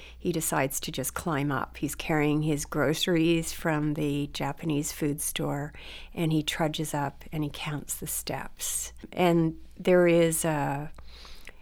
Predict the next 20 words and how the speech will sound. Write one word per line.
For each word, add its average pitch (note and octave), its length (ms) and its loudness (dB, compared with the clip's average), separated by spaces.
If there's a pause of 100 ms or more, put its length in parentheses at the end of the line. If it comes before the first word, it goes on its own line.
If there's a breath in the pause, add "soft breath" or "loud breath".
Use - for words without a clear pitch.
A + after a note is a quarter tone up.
(120)
superstition D#3+ 1040 0 (280)
in, D3 540 0
uh, D3 240 -6 (540)
Japanese E3+ 460 0
and F3 160 2
Chinese, D3 640 -2 (240)
uh, C#3 340 -6 (220)
culture - 520 -2 (600 loud breath)
that - 180 2
number E3 280 6
four D3+ 680 2
is C#3+ 560 -4
a E3 60 -2
bad D3 340 0
luck - 380 -2
number D3+ 360 0
because D#3 280 -6
it D3 100 -4
also D3+ 600 -2 (120)
means, D3+ 640 -2